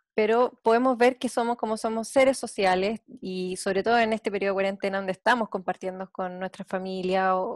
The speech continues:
o con más personas en nuestra casa, cómo esa motivación se puede también desarrollar o trabajar conjuntamente. Em,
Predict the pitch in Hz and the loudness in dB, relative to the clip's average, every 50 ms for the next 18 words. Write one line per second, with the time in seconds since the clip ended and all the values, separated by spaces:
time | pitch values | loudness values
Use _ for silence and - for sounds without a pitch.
0 | - 180 190 185 185 185 202 208 - - 202 - - - 214 208 202 190 190 185 | -8 -6 -6 -6 -4 -4 -6 -4 -4 -4 -4 -4 -2 -2 -2 -2 0 -2 -4 -4
1 | 185 185 - - 190 - - 190 190 190 - 214 208 240 - - - - - - | -6 -8 -6 -6 -8 -4 -4 -4 -4 -2 0 0 -2 -2 -2 -10 -20 -20 -20 -20
2 | - - _ _ _ _ - 247 262 269 302 320 - - 311 277 269 247 - 240 | -20 -20 _ _ _ _ -2 0 2 2 2 0 0 0 0 0 0 -2 -2 -2
3 | 226 202 208 196 - - - 247 254 277 277 - 247 220 233 233 240 247 247 247 | 0 0 0 0 0 -4 -4 -2 -2 -2 -2 -4 -4 0 0 2 4 4 2 0
4 | 247 - _ _ _ 226 214 214 214 226 233 247 233 226 - - 220 202 185 190 | -2 -8 _ _ _ -2 -2 0 0 -2 -2 0 -2 -4 -2 0 0 0 0 0
5 | 185 170 175 196 202 214 233 247 247 240 226 214 202 196 190 170 - - 220 233 | -4 -2 0 2 4 4 4 4 2 0 0 2 2 0 0 -2 0 2 4 4
6 | 240 - - 226 220 196 - 240 233 220 226 220 214 202 185 170 - - - - | 2 2 -2 -4 -4 -4 -4 -6 -4 0 0 0 0 -2 -6 -8 -10 -14 -16 -16
7 | _ _ _ _ _ _ _ _ _ _ _ _ _ _ _ - 190 190 190 185 | _ _ _ _ _ _ _ _ _ _ _ _ _ _ _ -6 -4 -2 -2 -2
8 | 185 185 190 185 185 | -4 -4 -4 -6 -8